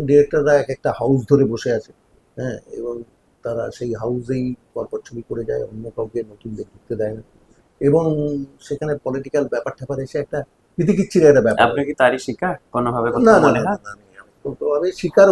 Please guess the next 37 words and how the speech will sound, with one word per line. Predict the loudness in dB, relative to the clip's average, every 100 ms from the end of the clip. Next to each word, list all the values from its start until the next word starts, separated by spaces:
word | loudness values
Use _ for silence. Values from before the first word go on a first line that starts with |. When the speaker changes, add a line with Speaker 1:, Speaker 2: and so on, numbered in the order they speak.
| 6
Speaker 1:
হতেই | 6 6 8 6
যাইনি | 6 2
কখনো। | 2 0 -4 _ -20 -20 _ _ -2
আমি | 4
জঙ্গলেই | 6 8 8 6 6
যাইনি, | 6 6 2 -8
ওই | 2 4
জঙ্গলটাই | 4 2 4 6 6
যাইনি | 6 6 6
আমার | 2 2
শিকার | 6 6 4
করবে | -2 -4 -10
কে? | -20 _ _ _ _ -2
হ্যাঁ, | 2 4
আমার | 4 2
করুণা | 2 4 6 6 4
হয় | 2 -14 -20
আর | _
কি | -14 -12
এদের | -10 -10
প্রতি, | -14 _ _ _ _ _ _ -8
যে | -2 -2
এরা | -2 -4 -8 -20 _ -2
কতদিন | 2 6 6 4 -4 -2
লড়াইটা | 4 6 4 2
করবে। | -6 -10 _ _ _ _ -8
হ্যাঁ, | -8 -10 _ _ _ _ -2
যার | 0
জন্য | 2 2 0 -2 -6
এ, | -6 -4
এ | -2 0 -2
ওকে | -2 -4
দোষারোপ | -4 -4 -6 -6
করছে, | -10 -8 -4
ও | -4
ওকে | -4 -6 -14
দোষারোপ | -16 -16 -18